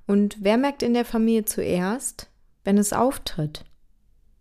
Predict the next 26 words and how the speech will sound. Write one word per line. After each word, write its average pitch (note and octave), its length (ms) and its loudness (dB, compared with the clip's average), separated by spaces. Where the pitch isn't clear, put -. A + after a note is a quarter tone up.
Das C4+ 280 2
war A#3 320 2
nur A3 180 2
eine G3+ 220 2
kleine G#3 440 0
Auswahl G#3+ 560 -2
meiner G#3+ 340 -2
lieblingszirkulären A3 1300 -2
Fragen. D3+ 640 -4
Herzlich C#4+ 480 2
willkommen B3 580 -2
zu - 140 -4
einer A3 260 2
neuen A3 320 0
Podcast-Folge F#3+ 960 -2
von G#3 320 0
Erdbeerfrösche B3 680 -2
und A3 120 0
Teppichäpfel. D#3 840 -4
Der F#3+ 80 4
Podcast - 800 -2
richtet G3+ 320 0
sich G#3+ 300 0
an F#3 160 -2
all C#4 240 2
diejenigen, A#3 840 0